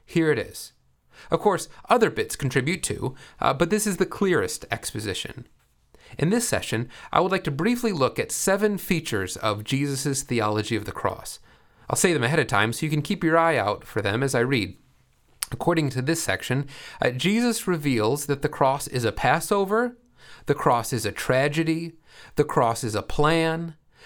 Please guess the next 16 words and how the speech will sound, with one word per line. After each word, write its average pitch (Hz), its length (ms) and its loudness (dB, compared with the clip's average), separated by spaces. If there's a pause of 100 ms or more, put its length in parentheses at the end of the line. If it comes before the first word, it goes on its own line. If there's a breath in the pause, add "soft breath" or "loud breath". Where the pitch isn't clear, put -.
(200 loud breath)
the 151 80 6
cross 127 400 2
is 113 340 0
chosen, 185 800 0 (540 loud breath)
the 143 140 4
cross 131 360 2
is 113 240 -4
a 98 80 -2
covenant, 196 720 0 (340 soft breath)
and 131 340 2
the - 60 -2
cross 123 400 2
is 120 180 -4
a 117 120 0
temporary 104 840 -2
event. - 440 -8